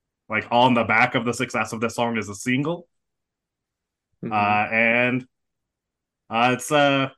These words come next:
Speaker 1: mu-, much like with, uh, when I came on with T-Rex, they're one of those bands that, uh, like, I don't think people in the U S realize how enormous they are in the U K. They're kind of,
Speaker 2: Mm-hmm.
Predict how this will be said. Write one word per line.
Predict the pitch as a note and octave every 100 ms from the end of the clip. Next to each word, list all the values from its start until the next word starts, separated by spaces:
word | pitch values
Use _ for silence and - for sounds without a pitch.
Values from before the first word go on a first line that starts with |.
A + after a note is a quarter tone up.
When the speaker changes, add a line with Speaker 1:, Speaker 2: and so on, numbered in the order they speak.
| _
Speaker 1:
mu-, | D3+ F3+ D3
much | F3+ F3+
like | E3 D#3+
with, | D#3+ D#3+
uh, | D3+ D3+ C#3+
when |
I | D3
came | D3 E3 D#3
on | D3+
with | C#3+ C#3
T-Rex, | D#3 D3 C3+ B2
they're | B2+
one | A#2+ C3
of | B2+
those | B2
bands | A2+ B2+ B2+ A2+
that, | A#2 A2+
uh, | A2 A2 G#2+ G#2+ _ _
like, | A#2 A#2+
I |
don't | C3+
think | C#3 B2+
people | C#3 C3+
in | C3
the | C3
U | B2+
S | B2+ -
realize | B2 B2+ B2 B2 A#2 - - _ _
how | - C#3 C3 C3+
enormous | B2+ B2+ C3+ C#3+ C#3
they | C3+ C3+
are | C#3 C#3
in | C3+
the | B2
U | A#2+ C3
K. | B2 B2+ F3 F#3 _ _ -
They're | B2
kind | - F3 C#3
of, | G3 C#3+ A#2
Speaker 2:
Mm-hmm. | G#2+